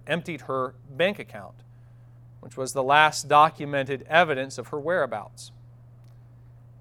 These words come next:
Based on this, many suppose that Jody had simply grown tired of her life and run away. It was soon discovered that she was,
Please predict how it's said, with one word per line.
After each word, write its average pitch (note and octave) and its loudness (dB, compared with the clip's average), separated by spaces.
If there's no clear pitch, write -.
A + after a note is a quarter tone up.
Based D3+ 2
on D3 4
this, D3+ -4
many C#3 -2
suppose C#3 -2
that C3 0
Jody C3+ -4
had B2+ -2
simply C#3 -6
grown C3 -2
tired E3 6
of B2 2
her B2+ 0
life B2 2
and B2+ -8
run C3+ 0
away. D3 2
It - -20
was C#3+ -14
soon E3+ -2
discovered E3 4
that D#3 -8
she E3+ -4
was, C#3+ -4